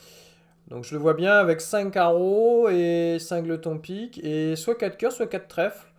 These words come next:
Euh, bon, après, moi, ça me dérange pas de les laisser jouer deux piques. J'ai quand même dame valet de pique quatrième derrière les, les piques, là.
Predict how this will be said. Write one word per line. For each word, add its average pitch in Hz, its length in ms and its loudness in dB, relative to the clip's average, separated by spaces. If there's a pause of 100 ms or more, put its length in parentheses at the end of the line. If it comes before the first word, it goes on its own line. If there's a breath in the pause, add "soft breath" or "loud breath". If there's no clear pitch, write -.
(460 loud breath)
Euh, 135 160 -4
bon, 165 160 6
après, 214 260 2
moi, 202 140 -2
ça 170 160 -6
me 151 80 -6
dérange 139 380 -12
pas 143 120 -8
de 135 60 -14
les 127 80 -12
laisser 120 300 -14
jouer 113 160 -16
deux 117 100 -16
piques. 190 200 -18
J'ai 120 120 -16
quand 123 100 -14
même 110 200 -14
dame 185 240 -4
valet 175 260 -4
de 165 60 -16
pique - 240 -18
quatrième 151 580 -8
derrière 175 340 -6
les, 131 520 -8
les 117 140 -10
piques, 226 280 -20
là. 196 220 -10